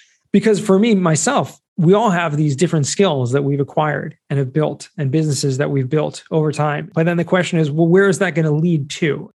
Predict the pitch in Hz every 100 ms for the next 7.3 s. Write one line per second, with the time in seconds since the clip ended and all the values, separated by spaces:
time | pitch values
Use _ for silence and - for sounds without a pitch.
0 | _ _ 185 202 190 214 202 180 180 180
1 | - - _ _ - 202 175 170 175 147
2 | 143 - 165 160 156 196 - - - 175
3 | 165 143 220 202 165 156 135 - _ _
4 | - 190 190 185 170 160 - _ _ 254
5 | 202 165 175 285 208 135 127 131 - 202
6 | 196 170 170 165 156 151 147 - 202 220
7 | - - -